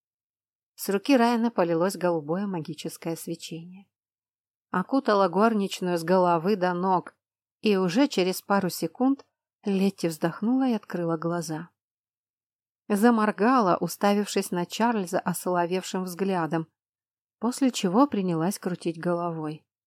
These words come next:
Рот девушки открылся, и из него вырвался жалобный всхлип. Летти явно не понимала, что с ней произошло. «А вот и всё, уже всё закончилось», —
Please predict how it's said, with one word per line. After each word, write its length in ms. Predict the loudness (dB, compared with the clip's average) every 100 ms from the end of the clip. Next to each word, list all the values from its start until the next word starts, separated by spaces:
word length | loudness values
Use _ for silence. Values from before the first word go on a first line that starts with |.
| _ _
Рот 260 | 4 4 4
девушки 460 | 4 4 4 0 0
открылся, 800 | 2 -2 2 4 4 2 0
и 420 | 0 0 2 2 2
из 80 |
него 360 | 0 -2 2 2
вырвался 640 | 4 2 0 -2 0 0
жалобный 760 | 0 0 2 0 -2 -4 -6 -10 _
всхлип. 540 | -16 -6 -2 -2 -6 _ _ _ _ _ _ _ _ _
Летти 460 | 4 6 4 2
явно 460 | 0 4 4 4 0
не 100 | 0
понимала, 640 | 0 -2 0 0 0 -2
что 240 | -4 -4 -4
с 120 | -4
ней 120 | -6
произошло. 720 | -2 -4 -2 -6 -4 -6 -8 -12 _ _ _ _ _ _ _ _ _ _ _
«А 140 | -4 -2
вот 240 | 0 -2
и 20 |
всё, 480 | -6 -2 2 4 4
уже 220 | 2 2
всё 180 | 2 2
закончилось», — 1000 | 4 2 2 0 2 0 0 0 0 -6